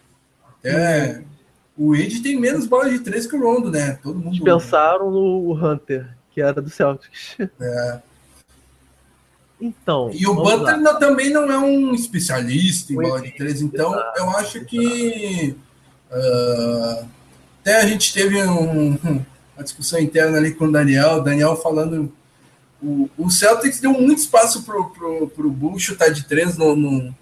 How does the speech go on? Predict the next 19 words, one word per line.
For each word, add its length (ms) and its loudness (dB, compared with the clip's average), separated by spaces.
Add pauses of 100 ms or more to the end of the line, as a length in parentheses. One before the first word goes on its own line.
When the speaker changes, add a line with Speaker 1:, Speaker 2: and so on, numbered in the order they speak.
(440)
Speaker 1:
num 140 4
dos 100 -2
primeiros 380 0
jogos 200 2
da 80 2
temporada 480 0
e 40 -10
o 20 -10
Bulls 220 -6
acabou 320 0
ganhando, 500 4 (460)
porque 320 2 (720)
acabou 400 4
caindo 400 2
essas 240 0
bolas 260 2
de 80 -8
três 300 -10
que 840 -4